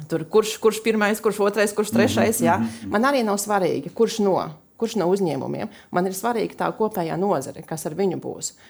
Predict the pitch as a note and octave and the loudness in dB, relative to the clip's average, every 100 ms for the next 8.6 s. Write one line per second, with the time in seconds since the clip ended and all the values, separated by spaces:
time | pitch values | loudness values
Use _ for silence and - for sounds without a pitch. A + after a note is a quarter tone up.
0 | - F3+ F#3+ F#3+ A#3 F3+ - F3 D#3+ C3 | -2 0 2 0 -2 -2 -2 -2 -2 -6
1 | - - D3 D#3 D#3 D#3 - - - - | -6 -6 -6 -6 -4 -4 -4 -8 -20 -6
2 | E3 F#3+ F#3+ A3 G#3 E3+ F3 F3 E3 E3 | -2 0 0 -2 -2 -4 -4 -4 -4 -2
3 | B3+ C#4 G#3 D#3 - D#3+ D#3 F3 E3+ F#3+ | -2 -2 -6 -6 -6 -8 -8 -4 -2 -2
4 | E3 D3+ D#3+ A#3+ C#4 D#4 - E3 E3 G3 | -2 -2 -2 -4 -2 -4 -4 -4 0 0
5 | A3 D#3+ D3+ - A3+ F#3 D3 E3+ F3 G#3 | 0 -4 -6 -4 2 2 2 0 2 2
6 | C4 - - - F3 E3+ G#3+ A3 A3 G3+ | 0 -6 -8 -6 -4 -4 -4 -4 -4 -4
7 | F#3+ D#3+ F#3+ - F#3 F3 F3+ F3 F3 F3+ | 0 0 0 -4 -6 -4 -4 -4 -2 -2
8 | F#3+ F3 E3 F3 G#3+ | 0 0 2 2 2